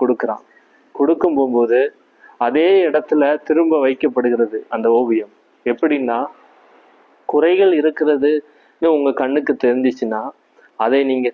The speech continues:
திருத்திருங்க, எந்தெந்த இடத்துலலாம் குறைகள் இருந்தோ அதை நீங்க அதை நி-, திருத்தி அதை சரிப்படுத்திருங்க அப்படின்னு சொல்லி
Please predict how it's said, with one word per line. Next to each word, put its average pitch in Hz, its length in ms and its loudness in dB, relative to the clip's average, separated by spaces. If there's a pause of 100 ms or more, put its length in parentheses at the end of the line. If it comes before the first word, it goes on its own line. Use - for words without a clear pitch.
திருத்திருங்க, 156 580 2 (760)
எந்தெந்த 170 360 2 (100)
இடத்துலலாம் 175 640 0
குறைகள் 139 340 2
இருந்தோ 117 320 0 (480)
அதை 147 180 2 (420)
நீங்க 131 260 0
அதை 120 200 2
நி-, 127 100 -4 (100)
திருத்தி 170 420 2 (380)
அதை 240 120 2 (120)
சரிப்படுத்திருங்க 131 760 0 (160)
அப்படின்னு 123 340 -4
சொல்லி 127 220 0